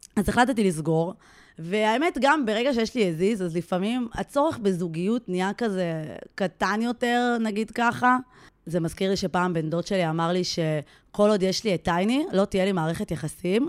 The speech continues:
כי הוא כאילו ממלא לי את כל מה שאני צריכה. יש מצב שכבר סיפרתי את זה, אבל לא נורא. אז חברה שלי אמרה, "אוקיי,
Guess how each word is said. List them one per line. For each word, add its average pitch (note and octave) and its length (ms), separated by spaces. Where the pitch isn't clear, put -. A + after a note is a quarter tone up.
כי - 100
הוא E3+ 120
כאילו G3 220
ממלא E3 380
לי F3+ 120
את D#3+ 60
כל E3 180
מה F#3 80
שאני D3+ 280
צריכה. C#3+ 440
יש G3+ 80
מצב A3+ 220
שכבר F#3 260
סיפרתי E3 400
את D3+ 40
זה, C#3+ 120
אבל C#3 120
לא D3 120
נורא. D3 200
אז F#3+ 140
חברה G3 400
שלי G#3+ 320
אמרה, G3 380
"אוקיי, B3 580